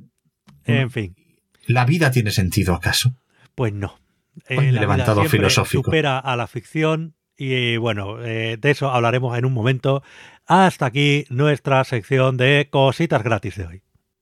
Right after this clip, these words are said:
Speaker 1: Bueno, y a continuación nos vamos con el tema de hoy y el invitado de hoy que tenemos, como siempre, el honor, nos ponemos en pie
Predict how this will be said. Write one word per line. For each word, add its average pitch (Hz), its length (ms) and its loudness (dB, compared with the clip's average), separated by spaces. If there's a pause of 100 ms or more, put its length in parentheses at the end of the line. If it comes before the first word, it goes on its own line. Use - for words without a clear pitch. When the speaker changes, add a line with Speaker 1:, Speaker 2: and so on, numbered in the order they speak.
(140)
Speaker 1:
Bueno, 120 380 0
y 180 220 2
a 196 100 2
continuación 180 680 2
nos 120 140 -2
vamos 131 280 0
con 147 500 2
el 107 300 0
tema 147 260 2
de 131 100 2
hoy 143 200 2
y 139 120 0
el 151 140 2
invitado 135 340 0
de 139 80 2
hoy 143 280 2
que 143 260 0
tenemos, 127 400 -2
como 110 180 -4
siempre, 123 320 -2
el 165 160 4
honor, 139 400 2
nos 143 300 0
ponemos 135 500 -2
en 107 200 -4
pie 139 400 0